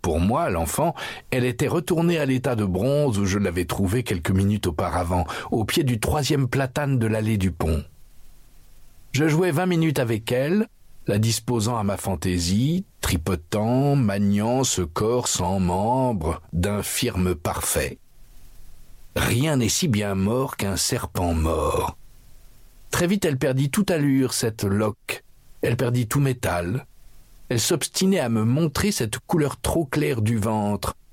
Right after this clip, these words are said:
que par prudence toutes les bêtes dissimulent jusqu'à la mort, ou jusqu'à l'amour. J'étais en train de la nouer autour de ma cheville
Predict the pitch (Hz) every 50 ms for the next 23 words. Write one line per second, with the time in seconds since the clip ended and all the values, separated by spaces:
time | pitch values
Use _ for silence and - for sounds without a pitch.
0 | - - - - 87 82 - - - - - 110 107 117 156 165 156 143 117 -
1 | - - - 101 82 - - 110 98 92 95 117 110 92 85 85 85 101 104 -
2 | - 120 120 127 139 135 117 98 95 90 87 98 95 - - - 92 98 110 113
3 | 104 95 90 90 90 80 - - - - - - - - - - - 120 139 156
4 | - - - 80 82 90 90 - - - 76 90 110 110 92 80 73 78 76 -
5 | - - - - - - - - - - - - - - - - - - - -
6 | - - - - - - - - - - - - - 117 151 - 240 226 196 190
7 | 160 127 - - 160 147 127 98 90 90 92 92 92 98 104 117 127 117 92 85
8 | 87 82 - 82 80 78 82 92 104 101 - - - - 208 220 208 190 180 156
9 | 117 -